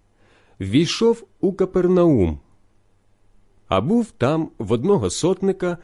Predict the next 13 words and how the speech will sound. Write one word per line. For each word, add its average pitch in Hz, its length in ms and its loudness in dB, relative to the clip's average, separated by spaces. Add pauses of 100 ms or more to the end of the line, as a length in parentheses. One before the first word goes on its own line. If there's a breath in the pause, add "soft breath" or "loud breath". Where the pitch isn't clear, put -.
(180 soft breath)
слуга 131 520 -2
хворий, 82 580 -6 (380)
що - 360 -2
мав 127 540 -2
умирати. 104 680 -2 (1160)
Він 170 280 2
був 170 280 2
дорогий 160 520 2
для 87 180 -2
нього. 82 440 -4 (1800)
Почувши 131 560 0
про 101 260 2
Ісуса, 95 640 -2